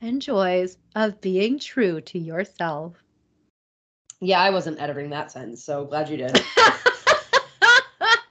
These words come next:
Speaker 1: Okay, I just have to say that this book jacket does not feel like it reflects the book very well.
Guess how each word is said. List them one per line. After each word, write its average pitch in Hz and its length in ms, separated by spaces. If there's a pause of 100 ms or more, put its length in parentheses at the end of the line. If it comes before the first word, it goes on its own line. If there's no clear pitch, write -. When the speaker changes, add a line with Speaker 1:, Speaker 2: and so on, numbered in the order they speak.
(280)
Speaker 1:
Okay, 302 300 (360)
I 247 100
just 311 180
have 339 140
to 294 100
say 254 220
that 240 320
this 214 520 (300)
book 208 160
jacket 226 400
does 190 240
not 180 540 (180)
feel 403 460
like 381 240
it 359 100
reflects 262 480
the 208 120
book 190 260
very 285 320
well. 370 360